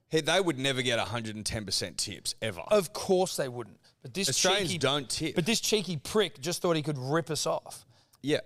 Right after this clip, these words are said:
Speaker 1: it's, it's
Speaker 2: And
Speaker 1: underhand.
Speaker 2: No,
Speaker 1: It's
Speaker 2: it is
Speaker 1: uncouth.
Speaker 2: underhand. But so then, so he comes back, goes, "Oh, yeah, do a tip." Steph's like, "Uh, hey, buddy, yeah, we'll have a," f-, and he's like, "Do you want a refund?" It's like, "Yeah, we'll take a full refund, cunt. You're not getting any tip."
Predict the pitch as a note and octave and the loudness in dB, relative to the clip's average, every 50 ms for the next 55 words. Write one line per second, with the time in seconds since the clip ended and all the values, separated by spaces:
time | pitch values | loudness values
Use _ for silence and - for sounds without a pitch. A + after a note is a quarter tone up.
0 | - - B2+ B2+ D3+ D3+ D3 C#3+ C#3+ C#3+ C#3+ C#3+ C#3+ C#3+ C#3+ C3 A2+ G2 G#2+ C3+ | -4 -2 0 0 2 2 2 2 2 2 0 0 0 0 0 0 -2 -2 -4 -4
1 | C3+ B2+ G2 D#2+ E3 F#3+ E3 C3+ C#3+ C3+ C3+ F#3 F3+ D#3+ D3 C#3+ C#3 A2+ G2+ - | -4 -4 -6 -4 -2 0 0 2 2 0 2 2 2 4 2 2 2 0 -4 -8
2 | - - - - D#3 D3 - - F3+ E3+ F3 E3+ D#3+ A#2+ C3 C3+ - - D#3 D#3+ | -14 -18 -12 -6 -6 -4 -2 0 2 2 2 0 0 -4 -6 -4 0 2 2 2
3 | E3+ D3+ E3+ D3+ C3+ C3 D#3 C#3+ B2+ D3 C3+ - - - D#3+ D3+ C#3+ C#3+ C#3+ D3 | 4 4 2 2 2 2 0 2 2 0 -2 -2 0 2 2 4 4 2 4 2
4 | D3 C3 B2 A#2+ C#3+ C#3 C3+ B2 A#2 - - D3 - - - - C#3+ C3 - - | 2 2 2 0 0 0 0 0 -2 -2 -4 -4 -2 -2 -2 -2 -2 -2 0 0
5 | B2+ A2+ G#2+ - - - G#2+ A#2 A2+ A2+ G#2+ G#2+ G#2+ G#2 G#2 - - - - - | 0 0 0 -4 -6 -4 0 2 2 4 4 4 2 0 -2 -6 -14 -20 -20 -18
6 | - - C3+ C3+ C3+ B2 A2 - - A#2 A#2+ A#2 A2+ G#2+ F2 - _ _ _ _ | -6 0 0 2 2 0 -2 -2 0 0 0 0 -2 -4 -8 -12 _ _ _ _
7 | _ _ _ _ _ _ _ _ _ _ _ _ _ - A2 A2 B2 C3+ C3+ C3 | _ _ _ _ _ _ _ _ _ _ _ _ _ -18 -10 -4 0 0 2 0
8 | C3 C3+ C#3 D3+ F3 F3+ - B2 - - - - B2+ C#3+ D3 C3+ B2 A#2 A2+ G2+ | 0 0 0 2 2 0 -2 -4 -10 -10 -8 -6 -4 -4 -2 -2 -2 -2 -4 -4
9 | A#2+ B2 B2 C#3+ C3+ A#2+ A2+ A#2+ C3+ C3+ D#3 D3 - D3 B2 E3 G3 F#3 C3+ A#2+ | -4 -2 -2 -2 -2 -2 -4 -6 -6 -6 -8 -8 -8 -8 -4 0 0 0 0 0
10 | D3+ - - E3+ C#3 C3 A2+ G#2+ - - - F3+ G3+ F3 C#3+ B2 A2 - - G#2+ | -4 -2 -2 -2 -2 -2 -4 -6 -6 -6 -4 -2 -2 -2 -2 -2 -4 -6 -8 -10
11 | G2 F2+ - - B2+ C#3+ C#3 D3+ D#3 C#3+ C#3 C#3 B2+ B2+ D3+ E3+ C#3+ - - A#2+ | -10 -12 -10 -6 -6 -6 -4 -6 -6 -4 -6 -6 -4 -4 -4 -4 -4 -6 -8 -8
12 | A2 - | -10 -10